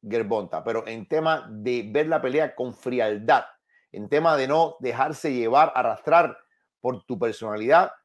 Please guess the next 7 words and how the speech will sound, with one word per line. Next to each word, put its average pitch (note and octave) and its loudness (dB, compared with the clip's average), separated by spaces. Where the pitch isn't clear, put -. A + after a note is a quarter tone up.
creo C#3 0
que B2+ -6
Gervonta A#2+ 0
tiene B2+ -4
un B2+ -8
talento A#2+ -2
ahí C3 -4